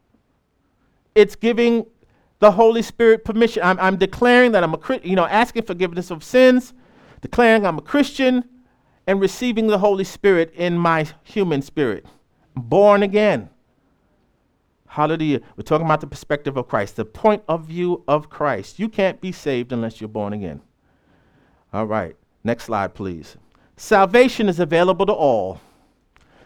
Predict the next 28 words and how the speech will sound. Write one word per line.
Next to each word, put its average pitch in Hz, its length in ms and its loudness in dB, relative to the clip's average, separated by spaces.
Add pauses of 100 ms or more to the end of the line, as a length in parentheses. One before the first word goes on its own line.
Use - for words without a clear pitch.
(100)
The 110 60 -10
Jews 143 320 -4
did 160 140 -6
not 165 180 -2
believe 180 300 -4
this. 127 180 -6
This - 200 -12
was 131 140 -10
a 165 40 -2
mystery, 180 640 -4
amen, 131 340 -4
that 120 140 -10
God 143 220 -2
did 175 120 -8
not 185 180 -4
reveal 233 600 -2
immediately, 156 680 -4
amen. 180 420 -2 (500)
We 113 100 -4
know 147 140 -2
salvation's 190 600 0
for 214 120 -2
the 208 80 -2
Jews, 277 380 2
but 175 120 -2
it's 175 100 -8
for 220 160 2
everyone. 226 540 2